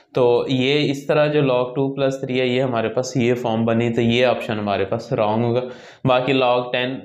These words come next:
इसकी power one है, वन को भी टेन बना दें, ये वन के equal। अब ये वही rule आ गया,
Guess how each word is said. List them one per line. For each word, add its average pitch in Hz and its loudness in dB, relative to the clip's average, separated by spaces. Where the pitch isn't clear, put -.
इसकी 131 -8
power 117 0
one 110 0
है, 117 -4
वन 117 0
को 127 0
भी 131 0
टेन 123 -2
बना 117 -2
दें, 107 -2
ये 113 -2
वन 104 -4
के 113 -4
equal। 117 -4
अब 123 0
ये 120 2
वही 120 2
rule 113 2
आ 104 2
गया, 107 -2